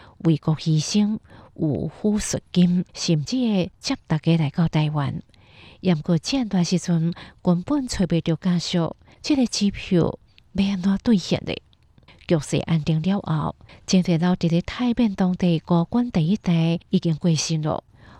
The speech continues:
国军第二代或者是后代，依然伫咧当地接受中华民国传统的教育，并且认定中华民国政府所在地的台湾是祖国，所以情感上对于台湾来的人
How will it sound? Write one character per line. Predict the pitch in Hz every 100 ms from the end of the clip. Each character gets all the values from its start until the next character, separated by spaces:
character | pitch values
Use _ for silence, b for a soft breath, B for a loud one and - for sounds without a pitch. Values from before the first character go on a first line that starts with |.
| B
国 | 175 165
军 | 220 214
第 |
二 | 165 156 151
代 | 160 156 151 - B -
或 | 160
者 | 180
是 | - -
后 | 147 156
代， | 156 151 - B B B -
依 | -
然 | 151
伫 | 151 147
咧 | 180
当 | 170 151 147
地 | 160 151
接 | 151 202
受 | - 175
中 | - 151
华 | - 156
民 | 151 147
国 | - 151 -
传 | - 151 143 147
统 | - 233 190
的 | 123 -
教 | 185 160
育， | 147 127 - B B B B B
并 | 175
且 | 170 277
认 | 196 156
定 | 151 170 160 165 - -
中 | 170
华 | 147 160
民 | 156
国 | 151 151
政 | - 180 165
府 | - 180
所 | 156 220 220
在 | 185 151
地 | - 160
的 | 147 147
台 | - 156 160
湾 | 147 156
是 | 165 - - -
祖 | - 156
国， | - 151 - _ b b b
所 | - - 170
以 | 160 131 - 202 _ _
情 | - 170
感 | 156 180
上 | 170 160 151
对 | - 180
于 | 156
台 | - 151
湾 | 147 139
来 | 151 147 170
的 | 170
人 | 156 156 185